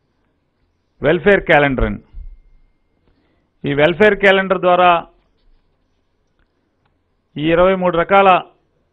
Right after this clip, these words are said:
అంటే, ఈ వివి-, ఈ వివిధ పథకాలని సుమారుగా ఐదు కోట్ల అరవై తొమ్మిది లక్షల మంది అందుకుంటున్నటువంటి ఈ పథకాలన్నీ కూడా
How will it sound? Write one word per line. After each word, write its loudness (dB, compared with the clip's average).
అంటే, -10
ఈ -4
వివి-, -6
ఈ -12
వివిధ -2
పథకాలని 0
సుమారుగా 4
ఐదు 0
కోట్ల 0
అరవై 2
తొమ్మిది -6
లక్షల 2
మంది -4
అందుకుంటున్నటువంటి -4
ఈ -8
పథకాలన్నీ -4
కూడా -4